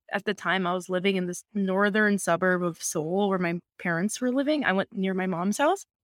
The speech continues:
and it was, like, a neighborhood clinic, right?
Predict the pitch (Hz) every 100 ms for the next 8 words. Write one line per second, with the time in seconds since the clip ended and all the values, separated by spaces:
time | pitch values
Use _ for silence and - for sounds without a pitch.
0 | _ _ _ _ 196 196 190 190 - _
1 | _ _ - 233 233 247 208 190 185 190
2 | 208 214 190 196 170 - - 175 156 -
3 | - 165 156 180